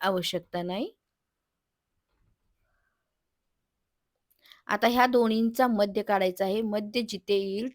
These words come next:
ते आपल्याला मध्य घ्यायचं आहे. मी पहिल्यांदा स्लीव्ह जी अटॅच करायची आहे ती स्लीव्ह काढते. आता, अ, स्लीव्हला अस्तर इतकंच आहे, तर हे अस्तर मी अशाच पद्धतीने फक्त, अ, जी एल्बो साइज आहे तेवढ्याच मी अस्तर लावत आहे.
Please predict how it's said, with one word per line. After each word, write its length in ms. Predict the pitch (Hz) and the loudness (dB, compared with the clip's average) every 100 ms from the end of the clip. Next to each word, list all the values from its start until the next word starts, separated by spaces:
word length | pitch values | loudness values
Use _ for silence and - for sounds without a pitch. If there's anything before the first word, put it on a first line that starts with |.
| _ - | _ -4
ते 120 | 196 | 0
आपल्याला 460 | 196 190 180 185 277 | 0 -4 -6 -2 -2
मध्य 360 | 247 190 175 180 | -2 -2 -4 -2
घ्यायचं 340 | 180 175 170 | -2 -2 -6
आहे. 200 | 175 262 - - - _ | -4 -6 -8 -20 -20 _
मी 100 | 208 | -6
पहिल्यांदा 460 | 220 220 208 208 220 | 0 0 0 0 -2
स्लीव्ह 380 | 220 220 220 226 | -4 -4 -2 -2
जी 160 | 214 214 | 0 0
अटॅच 340 | 208 190 - | 0 -2 -4
करायची 380 | 196 185 185 196 | -4 -2 -2 -4
आहे 160 | 185 226 | -6 -6
ती 180 | 214 | -8
स्लीव्ह 340 | 196 - 190 190 - | -10 -6 -4 -4 -2
काढते. 400 | 180 180 - 240 - _ _ _ _ _ _ _ _ - | -4 -4 -4 -6 -6 _ _ _ _ _ _ _ _ -10
आता, 180 | 185 220 | -2 -2
अ, 340 | 214 - 185 | -2 -4 -4
स्लीव्हला 560 | 180 220 233 247 254 247 | -4 -2 0 2 4 4
अस्तर 400 | 226 - 220 226 | 2 -2 -2 0
इतकंच 440 | 202 - - 208 220 | -4 -10 -4 -2 0
आहे, 220 | 208 214 | -2 -2
तर 140 | 226 | -2
हे 180 | 220 220 | -2 0
अस्तर 380 | 214 - - 202 | -2 -4 -6 -4
मी 140 | 214 233 | -4 -4
अशाच 320 | 180 180 240 233 | -6 -6 -6 -2
पद्धतीने 500 | 196 196 190 190 190 | -2 -2 -4 -6 -6
फक्त, 260 | 202 202 226 269 - - - - | -10 -10 -6 -6 -8 -20 -20 -10
अ, 80 | 196 185 185 185 170 | -4 0 0 0 -4
जी 380 | 214 220 220 - - | -4 -2 -4 -6 -4
एल्बो 340 | 180 180 185 208 | 0 0 0 0
साइज 320 | 214 202 208 | 2 0 0
आहे 200 | 202 220 | -2 -4
तेवढ्याच 520 | 226 190 185 190 - | -2 0 2 0 -4
मी 120 | 214 | -6
अस्तर 300 | 208 - 190 | -6 -4 -4
लावत 300 | 190 185 185 | 0 0 0
आहे. 160 | 190 | -2